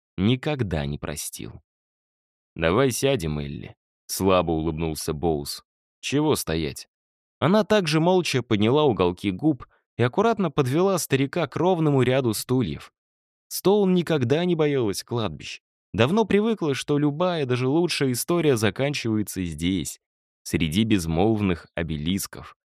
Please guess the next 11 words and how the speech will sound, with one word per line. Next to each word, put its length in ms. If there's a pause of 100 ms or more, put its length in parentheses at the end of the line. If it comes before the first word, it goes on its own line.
(160)
Был 260
человек, 800 (220)
стал 440
камень. 540 (760)
И 100
все, 440 (320)
конец. 640 (500)
Невольно 440
вспомнив 560
первые 340
похороны, 640